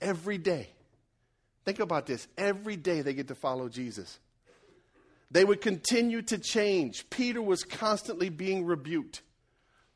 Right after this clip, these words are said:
right? He was called Satan. He would mess up the, the, the, uh, the, the transformation on the mountain. He, he, I mean, he just messed up all kind of stuff, but he was constantly being changed.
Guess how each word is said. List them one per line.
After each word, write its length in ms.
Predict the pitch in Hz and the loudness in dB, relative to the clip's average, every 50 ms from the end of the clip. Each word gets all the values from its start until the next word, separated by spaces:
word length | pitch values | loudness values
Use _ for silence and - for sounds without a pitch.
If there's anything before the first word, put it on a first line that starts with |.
| _ _ | _ _
right? 320 | - 131 160 175 220 208 214 - - - _ _ _ _ _ - | 0 2 2 4 2 0 -2 -6 -12 -20 _ _ _ _ _ -6
He 120 | - 247 | -2 2
was 160 | 240 208 190 | 2 2 2
called 320 | - - 185 147 131 110 - - - | 2 2 2 2 2 2 0 0 4
Satan. 640 | - 254 269 262 - - 262 240 233 240 240 233 - - - - - - - - | 6 6 6 6 2 0 0 0 2 0 0 -2 -4 -10 -20 -20 -20 -20 -10 -2
He 120 | - 277 | -2 0
would 200 | 240 196 160 139 | 2 4 2 4
mess 340 | 139 165 202 202 185 - 220 | 4 4 4 4 4 4 2
up 200 | 196 - - - | 2 2 2 0
the, 180 | 151 127 104 - - - - _ - | 0 0 0 -2 -12 -20 -20 _ -2
the, 220 | 147 143 139 - - - - - | 0 2 2 0 -2 -10 -10 -4
the, 180 | 139 147 - | -2 0 2
uh, 260 | 156 139 131 117 110 | 2 2 2 2 2
the, 260 | 110 113 123 117 107 - - - _ _ | -2 -2 -2 -4 -4 -4 -10 -20 _ _
the 100 | - 131 | -8 -6
transformation 720 | 120 - - 214 208 214 208 - 220 208 214 220 214 - 214 | -4 0 2 2 2 2 2 0 0 2 2 2 2 0 2
on 120 | 202 185 170 | 2 4 4
the 80 | 160 | 4
mountain. 580 | 151 165 196 226 247 247 240 - 247 240 233 226 | 4 4 4 4 4 2 2 2 2 2 4 4
He, 120 | 226 233 233 226 220 208 | 2 0 0 0 0 0
he, 120 | 233 247 | 0 0
I 60 | - | 0
mean, 140 | 190 226 247 | 0 0 0
he 40 | 254 | 0
just 180 | 262 277 196 208 | 0 0 0 2
messed 260 | 226 233 220 - 220 | 2 2 4 2 0
up 100 | 202 208 | 2 4
all 140 | 190 185 175 | 4 4 4
kind 220 | - 208 190 170 | 4 2 4 4
of 60 | 151 | 2
stuff, 220 | - - 196 135 117 | 2 2 2 2 2
but 80 | 147 | 0
he 80 | 151 180 | -2 -2
was 140 | 160 147 - | -2 -2 -4
constantly 840 | - - 247 247 262 262 262 - - 220 170 185 175 170 170 165 - - - - - | -6 -6 -2 0 0 0 -2 -2 -6 -4 -2 2 4 4 2 2 -2 -12 -20 -18 -10
being 300 | 135 175 196 190 180 170 | -4 0 0 2 2 0
changed. 760 | 147 - - 220 196 196 185 165 131 107 95 - - - - | -2 -2 -2 0 2 4 4 4 2 0 -4 -8 -12 -12 -14